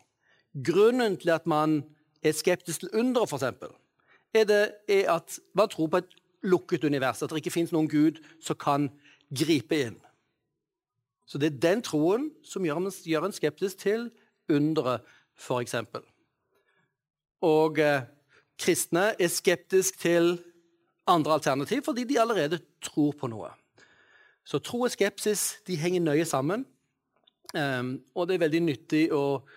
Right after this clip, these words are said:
å stille skeptikere spørsmål til kristen tro og kristens, kristne trospåstander.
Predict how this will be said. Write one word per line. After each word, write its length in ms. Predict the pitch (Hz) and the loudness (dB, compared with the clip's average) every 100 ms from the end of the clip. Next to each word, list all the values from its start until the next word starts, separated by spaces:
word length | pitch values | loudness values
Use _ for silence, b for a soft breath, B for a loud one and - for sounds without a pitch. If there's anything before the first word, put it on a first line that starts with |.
| B B B B 139 | B B B B -6
å 60 | |
stille 840 | - - - 180 120 120 160 175 147 _ _ _ _ _ _ _ _ - | -6 -8 -2 0 0 0 0 -2 -8 _ _ _ _ _ _ _ _ -8
skeptikere 880 | - - 165 - - 180 180 180 | -4 0 -2 -4 -8 -6 -2 -4
spørsmål 720 | 180 - 147 - - 156 156 156 | -4 -2 -2 -2 -4 0 0 -2
til 380 | - 147 147 151 147 _ - | -2 0 2 0 -4 _ -6
kristen 380 | 151 - 180 - | -6 -4 -8 -4
tro 320 | 175 185 156 | -2 0 0
og 120 | 151 | -4
kristens, 720 | - 143 - - 151 151 - - - - | -10 -12 -10 -8 -8 -8 -20 -20 -20 -6
kristne 360 | - 135 147 147 | -4 -4 -4 -6
trospåstander. 920 | - - 143 - - 147 147 135 233 | -8 -12 -12 -8 -4 -2 -2 -2 -4